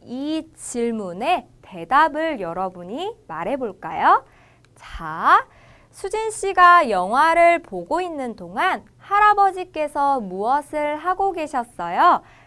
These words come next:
여러분이 대답을 만들 거예요. 대답은 우리 밑에 이번에는 여러분 다 에이브이가 있습니다. 에이브이를 보고 한번 문장을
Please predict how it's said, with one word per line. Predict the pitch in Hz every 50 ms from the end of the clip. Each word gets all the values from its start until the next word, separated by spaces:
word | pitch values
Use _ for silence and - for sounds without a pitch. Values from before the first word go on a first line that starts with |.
| _ _ _
여러분이 | - 226 254 294 339 359 320 320 311 302 302 302 302
대답을 | - - 220 185 - 240 247 254 233 247 247 220
만들 | 180 151 160 175 190 254 302 320 320
거예요. | - 240 220 202 180 165 165 160 165 190 226 208 175 - - - - _ _
대답은 | - - 240 214 208 247 240 240 240 330 381 349 254 247 _ _
우리 | - 202 202 202 175
밑에 | 170 196 202 - _ - 359 359 302 240 - _ _ _ _ _ _ _ _ _ _ _ _ _
이번에는 | - 226 254 - 381 403 415 403 381 381 359 359 349 311 254
여러분 | 202 180 180 185 185 180 185 190 202 233 285 359 403 427 415 _ _
다 | - - - 190 220 233 - - _
에이브이가 | - 180 185 233 302 349 381 381 381 381 370 370 - 339 285
있습니다. | 240 202 - - - 233 233 226 214 196 190 175 175 190 214 220 208 - - _ _ _ _ _ _ _ -
에이브이를 | - 185 190 214 269 320 349 339 339 339 349 339 330 330 339 311 311 294 285 262 - - _ _ _
보고 | 196 190 185 - - 226 254 302 330 349
한번 | 349 - 381 370 359 339 349 349 339 302 233
문장을 | 185 185 185 196 196 202 214 202 196 196 220 285 349 381 359